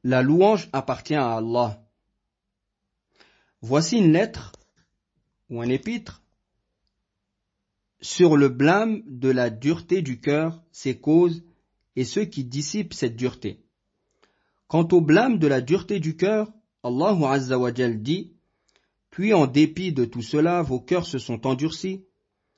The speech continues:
ils sont devenus comme des pierres ou même plus durs encore. » Ensuite, Allahu Azza wa Jalla a expliqué pourquoi ces cœurs sont plus durs que des pierres, ou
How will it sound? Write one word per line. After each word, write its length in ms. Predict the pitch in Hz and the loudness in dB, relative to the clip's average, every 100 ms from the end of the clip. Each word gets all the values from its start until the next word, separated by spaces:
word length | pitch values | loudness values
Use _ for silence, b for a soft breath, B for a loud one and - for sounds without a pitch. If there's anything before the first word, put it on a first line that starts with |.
| _ _ | _ _
ils 180 | 160 165 | 4 4
sont 200 | 151 131 | 2 0
devenus 540 | 143 160 160 165 147 | 4 4 6 4 2
comme 220 | 151 123 117 | 0 -4 -2
des 160 | 123 | -2
pierres 420 | 117 160 180 175 - - | 0 0 0 -4 -8 -6
ou 80 | 139 | 0
même 240 | 147 160 | 2 2
plus 180 | 160 123 | -2 -6
durs 280 | 120 143 113 | 0 0 0
encore. » 360 | 107 - 101 _ _ _ _ _ _ _ _ _ _ - | -6 -12 -18 _ _ _ _ _ _ _ _ _ _ -10
Ensuite, 560 | 120 123 208 226 - _ _ _ _ _ - | -6 -2 -2 -2 -10 _ _ _ _ _ -4
Allahu 420 | 120 139 220 175 | 0 2 2 2
Azza 300 | 143 139 135 | 2 2 2
wa 140 | 135 131 | 2 2
Jalla 220 | 196 165 | 2 2
a 40 | |
expliqué 480 | 143 - 160 165 247 | 0 -2 -4 -4 -4
pourquoi 340 | - - 185 | -6 -2 -2
ces 240 | 180 - 143 | -2 -2 -2
cœurs 260 | 202 220 | 0 -2
sont 200 | - 147 | -2 -6
plus 200 | 143 139 | -4 -4
durs 380 | 127 131 208 214 | -4 -2 -2 -2
que 100 | 143 | -2
des 180 | 127 123 | -2 -2
pierres, 440 | - 160 214 208 - _ _ _ _ _ | 2 2 2 -2 -8 _ _ _ _ _
ou 180 | 117 | -14